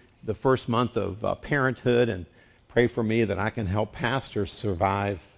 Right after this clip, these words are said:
ministry. 'Cause it's tough. It's painful at times. So we'll be doing both of those. Um,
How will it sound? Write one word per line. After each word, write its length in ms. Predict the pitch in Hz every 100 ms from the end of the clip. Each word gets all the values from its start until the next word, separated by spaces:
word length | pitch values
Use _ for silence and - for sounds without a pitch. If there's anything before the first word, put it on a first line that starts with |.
| _ _ _
ministry. 600 | 95 95 87 - - 90 - _ _ _ _ _ _ _ _ _ _
'Cause 140 | 101 92
it's 200 | 85 -
tough. 360 | - 170 - - - _ _ _ _ _ _ _ _
It's 80 |
painful 520 | - 135 151 139 90 - _ _ _ -
at 120 | 92
times. 460 | 98 78 - - _ _ _ _ _ _ _ _ _ _ _ _
So 160 | - 123
we'll 100 | 135
be 120 | 131
doing 340 | 123 120 113 98 - 123
both 300 | 120 117 113
of 100 | 95
those. 520 | 87 - - - - - _ - -
Um, 360 | 107 104 98